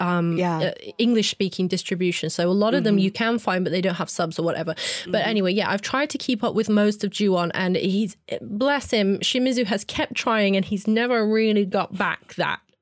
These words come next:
Speaker 1: that same sense of fright that he did with Ju-on the Grudge. Um,
Speaker 2: Yeah.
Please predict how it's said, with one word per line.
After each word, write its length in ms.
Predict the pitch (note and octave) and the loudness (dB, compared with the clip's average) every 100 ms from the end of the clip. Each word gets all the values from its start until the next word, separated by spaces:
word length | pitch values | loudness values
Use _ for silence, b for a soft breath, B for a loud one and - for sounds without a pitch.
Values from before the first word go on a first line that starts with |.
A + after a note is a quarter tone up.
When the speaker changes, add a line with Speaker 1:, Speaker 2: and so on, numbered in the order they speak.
| _ _ _ | _ _ _
Speaker 1:
that 220 | C3 - | -6 -6
same 480 | - - A3+ G3+ G3 | -8 -4 2 4 4
sense 400 | F#3+ G3+ F#3+ F3+ | 2 0 -2 -2
of 100 | F3+ | -4
fright 720 | - - - - F3+ E3 D#3+ _ - | -4 -10 -8 -2 0 0 -2 _ -4
that 180 | F3+ E3 | -4 -2
he 160 | F#3 | -4
did 240 | F3 D#3+ D#3+ | -4 -6 -4
with 100 | F3 | -4
Ju-on 300 | E3+ E3+ E3 | -2 -2 -2
the 80 | E3 | -4
Grudge. 400 | E3+ E3 D#3 - - | -4 -4 -4 -8 -4
Um, 200 | F3 E3+ | -2 -2
Speaker 2:
Yeah. 300 | E3+ E3 | -2 -4